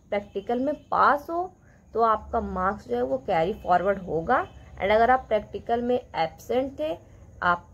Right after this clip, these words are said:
exam नहीं दे पाए, ठीक है, या आपका मा-, अच्छा marks नहीं आया practical में, so जो भी आप theory का exam दोगे compartment का, जिस भी subject का, उसके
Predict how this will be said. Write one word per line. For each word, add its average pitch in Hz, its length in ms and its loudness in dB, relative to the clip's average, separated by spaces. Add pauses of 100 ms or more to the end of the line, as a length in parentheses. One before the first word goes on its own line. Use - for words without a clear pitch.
(120)
exam 185 360 0
नहीं 208 400 -4
दे 277 120 0
पाए, 226 260 0
ठीक 226 240 -10
है, 359 120 -6 (480)
या 202 140 4
आपका 185 420 2
मा-, 185 240 -2 (120)
अच्छा 185 320 -6
marks 202 340 -4
नहीं 196 300 -4
आया 247 160 4
practical 254 560 -2
में, 311 140 -4 (340)
so 294 160 0
जो 311 280 2 (160)
भी 320 140 -4
आप 330 220 0
theory 190 360 -4
का 277 100 0
exam 180 380 0
दोगे 160 300 -2
compartment 160 760 -2
का, 302 300 -2
जिस 202 240 -6
भी 196 100 -4
subject 165 480 -6
का, - 120 -2 (260)
उसके 311 340 -2